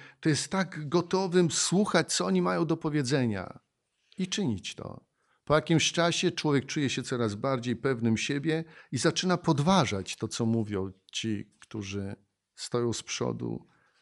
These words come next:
dzięki Jezusowi Chrystusowi. Zaczynają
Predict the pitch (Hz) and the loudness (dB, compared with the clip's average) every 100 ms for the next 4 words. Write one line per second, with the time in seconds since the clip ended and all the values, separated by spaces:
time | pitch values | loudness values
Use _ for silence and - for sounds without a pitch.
0 | _ _ 101 107 107 120 101 107 - 110 | _ _ -6 -2 0 0 0 -2 -4 -4
1 | 110 - 110 - 113 - 110 101 107 - | -4 -8 -10 -10 -10 -6 -6 -6 -10 -14
2 | _ _ _ _ _ _ _ _ _ _ | _ _ _ _ _ _ _ _ _ _
3 | _ _ - 107 - 131 - - - 71 | _ _ -10 -6 -4 -4 -4 -4 -4 -4